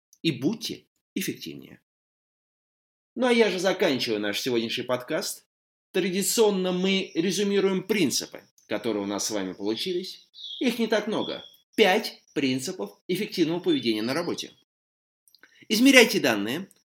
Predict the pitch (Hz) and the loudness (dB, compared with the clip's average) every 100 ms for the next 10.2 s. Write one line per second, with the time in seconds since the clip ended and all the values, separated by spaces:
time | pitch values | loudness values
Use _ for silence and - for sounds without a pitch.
0 | _ _ - - - 226 214 190 143 - | _ _ -6 -4 2 2 4 2 2 0
1 | 110 - 135 120 107 98 90 95 131 - | -4 -2 -2 -2 -4 -6 -8 -6 -8 -8
2 | 180 175 _ _ - 247 302 240 - 147 | -12 -14 _ _ -2 6 8 8 4 2
3 | - - 123 - 110 107 95 92 120 - | 0 0 -2 -2 -10 -6 -6 -4 -4 -6
4 | - _ _ _ - - 262 214 143 - | -8 _ _ _ -6 2 2 4 0 -4
5 | - 131 143 139 151 143 131 - 123 156 | -6 -6 -4 0 2 4 2 0 -2 4
6 | 190 123 - 95 87 82 - 156 113 90 | 6 6 4 -4 -4 -8 -8 -6 -4 -6
7 | - 76 82 107 202 233 _ _ _ _ | -8 -8 -6 -6 -6 -12 _ _ _ _
8 | _ 135 123 117 110 131 190 226 254 - | _ 0 0 0 2 2 2 0 -2 -8
9 | _ _ - 104 101 117 151 170 220 233 | _ _ -20 -8 -6 -2 0 0 0 -2
10 | 220 - | -6 -8